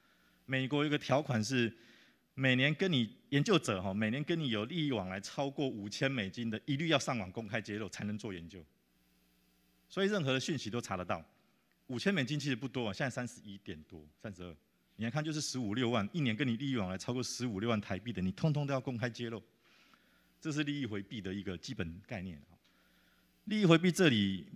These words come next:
不是说有利益就不行，呃，我们会比较，轮审单位啦，会比较注重次要利益跟主要利益之间的冲突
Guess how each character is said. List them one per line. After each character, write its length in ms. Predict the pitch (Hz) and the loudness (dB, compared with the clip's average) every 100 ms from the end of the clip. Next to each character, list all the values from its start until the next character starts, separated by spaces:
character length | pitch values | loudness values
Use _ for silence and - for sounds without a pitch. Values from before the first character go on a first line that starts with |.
| - | -4
不 80 | 147 | -2
是 140 | 208 | 0
说 180 | 180 175 | 4 6
有 140 | 120 | 6
利 220 | 151 175 | 6 2
益 40 | 151 | 0
就 120 | 151 | -2
不 120 | - | -2
行， 400 | 151 - 92 80 - _ _ _ _ | -2 -2 -4 -10 -16 _ _ _ _
呃， 320 | 113 104 107 104 _ _ _ - _ - | -6 -4 -4 -8 _ _ _ -20 _ -4
我 120 | 131 | 0
们 160 | 127 156 | 2 2
会 320 | 208 175 113 - _ _ _ | 0 -2 -4 -8 _ _ _
比 100 | 101 | -12
较， 400 | 139 175 139 120 - - _ _ _ - | -2 2 2 0 -8 -20 _ _ _ -6
轮 120 | 156 | -2
审 200 | 127 107 | -2 0
单 180 | 135 131 | 0 0
位 140 | 127 | 0
啦， 120 | 95 80 82 - - - - - _ - | 0 -6 -14 -18 -20 -20 -20 -20 _ 0
会 100 | 202 | 0
比 160 | 131 | 2
较 580 | 107 165 151 127 117 113 - - | 0 4 6 6 4 0 -10 -12
注 180 | - 165 | -2 2
重 260 | 165 135 101 - _ _ _ _ _ _ | 6 6 4 -10 _ _ _ _ _ _
次 300 | - 226 165 | -4 2 4
要 200 | 170 151 | 6 6
利 160 | 151 151 | 4 2
益 80 | 139 | 2
跟 240 | 147 156 | 0 -2
主 320 | - 135 101 | -4 -4 2
要 200 | 151 123 | 6 6
利 200 | 127 135 | 6 0
益 20 | |
之 160 | 123 127 | 0 -4
间 240 | 123 117 | 0 0
的 320 | 110 101 90 87 - _ _ _ | 2 0 -2 -8 -18 _ _ _
冲 220 | - 123 123 | -6 -4 -4
突 240 | 90 | -10